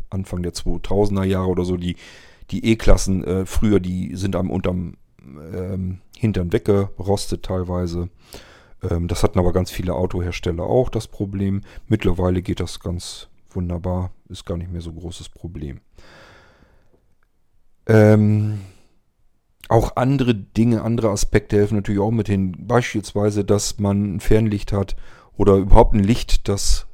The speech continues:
richtig hell ist, das in die Kurven reinleuchtet. Also, ähm, Bi-Xenon-Scheinwerfer mit Kurvenlicht. Heute hat man eher L-E-D-Scheinwerfer. Die können das sogar noch genau justieren, dass sie die, ähm, entgegenkommenden,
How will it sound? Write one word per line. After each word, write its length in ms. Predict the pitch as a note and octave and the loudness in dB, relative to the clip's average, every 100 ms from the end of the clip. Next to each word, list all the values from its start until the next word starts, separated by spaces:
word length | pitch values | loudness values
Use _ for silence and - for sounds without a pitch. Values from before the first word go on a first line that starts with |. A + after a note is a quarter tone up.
| - | -10
richtig 320 | G2+ - - | -10 -10 -2
hell 180 | G#2 G#2+ | 4 4
ist, 240 | G#2+ G2 - | 4 -2 -2
das 140 | G2 | -2
in 100 | A2+ | 0
die 80 | G#2 | -2
Kurven 460 | - B2 A#2 G#2+ | 0 6 6 4
reinleuchtet. 720 | F#2+ F#2+ F#2+ F#2 F2+ - F#2+ - - - - - | 0 2 2 2 0 -2 -8 -8 -18 -20 -20 -6
Also, 400 | F#2 F2+ F2+ E2+ - - | -4 -2 -2 -4 -8 -8
ähm, 300 | F#2 F2 F2+ | -6 -4 -6
Bi-Xenon-Scheinwerfer 1600 | - G2 G2 - - A#2+ A2 G#2 F#2+ G2 F#2+ F#2 F#2 - F#2 F#2+ F2+ - - | -4 -4 -4 -6 2 4 6 4 6 4 4 2 0 4 2 2 -2 -8 -6
mit 160 | G2+ | -6
Kurvenlicht. 640 | - G#2 G2+ G2+ F#2+ F#2 - | 2 4 4 4 0 2 4
Heute 240 | F#2+ F#2 | 4 2
hat 100 | F#2+ | -2
man 140 | G#2 F#2 | -2 -2
eher 260 | F2+ F2 | -2 -2
L-E-D-Scheinwerfer. 1080 | F2 F#2 F2+ G#2 - F#2+ F#2 F2+ F2+ - F#2 - - - - | -2 -4 -2 -2 -2 -2 -4 -2 -4 -2 -4 -4 -20 -18 -6
Die 80 | G2 | 0
können 220 | - G2 | 4 4
das 120 | F#2+ | 4
sogar 240 | G2+ G2 G2 | 0 2 2
noch 140 | F#2+ | 2
genau 460 | G#2 G2 G2+ B2 B2+ | 2 4 8 8 8
justieren, 640 | G#2 G2 - - B2+ A#2 - - - | 4 6 6 6 4 2 0 -14 -8
dass 180 | - - | -4 0
sie 200 | G2+ F#2+ | 0 0
die, 420 | F#2 F#2 F#2 F#2 - _ _ _ _ - | -4 -4 -4 -6 -12 _ _ _ _ -8
ähm, 500 | F#2 F2+ F2+ F2+ F#2 | -6 -4 -4 -6 -6
entgegenkommenden, 1160 | G2+ G2+ G#2 G#2 G#2 - G2 G2 G2 F#2+ F#2+ | -6 -4 -2 0 0 -2 0 0 0 -2 -4